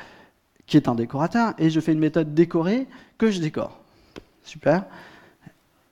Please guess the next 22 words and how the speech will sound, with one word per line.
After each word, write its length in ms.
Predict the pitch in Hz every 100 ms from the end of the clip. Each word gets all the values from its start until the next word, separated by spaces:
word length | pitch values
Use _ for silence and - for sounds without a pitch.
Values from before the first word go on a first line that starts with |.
| _
Et 100 | 151
ben 160 | 139 127
évidemment, 600 | 123 123 123 170 202 185
euh, 480 | 147 139 135 135 135
l'utilisateur, 720 | 139 135 - 135 135 135 180
bon 120 | 143
ça 120 | 135
c'est 140 | 175 -
le 60 |
cas 120 | 127 131
extrême, 340 | 135 240 240
mais 80 | 160
c'est 140 | 156
celui 160 | - 220
qui 140 | 214
permet 260 | 160 160 175
aux 100 | 170
gens 140 | 147
de 40 | 135
comprendre 400 | 185 190 196 151
en 40 |
fait, 240 | 131 -